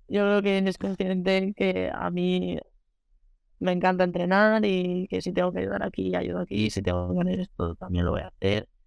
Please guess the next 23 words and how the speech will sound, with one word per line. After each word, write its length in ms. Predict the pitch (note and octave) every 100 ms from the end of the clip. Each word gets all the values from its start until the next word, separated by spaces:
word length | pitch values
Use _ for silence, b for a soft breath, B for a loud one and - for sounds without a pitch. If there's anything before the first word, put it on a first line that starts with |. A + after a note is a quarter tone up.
| _ - - _ _
Pero 340 | - F3 F3 E3+
es 140 | E3+
consciente 440 | - E3+ E3+ D#3+ E3
de 140 | E3+
que, 480 | E3+ F3 E3+ F3+ F#3 - _ _ _
eh, 320 | E3+ E3+ F3
tarde 220 | G3+ F#3+ F3
o 40 |
temprano 380 | E3+ E3+ E3+ F3
yo 140 | F3
también 300 | F3+ F3 F3
tendré 260 | E3+ F3+ F3
que, 320 | F3+ F3+ F3+ - _ _ _ _
que 160 | - F3+
llevar 260 | F3+ F3
a 60 | F3
algún 200 | F3 F3+
equipo. 420 | F3 F#3+ - - -
No 140 | F#3 E3+
te 80 | E3
estoy 180 | F#3
diciendo 500 | F3 E3 F3 E3+ D3+ -
una 140 | F3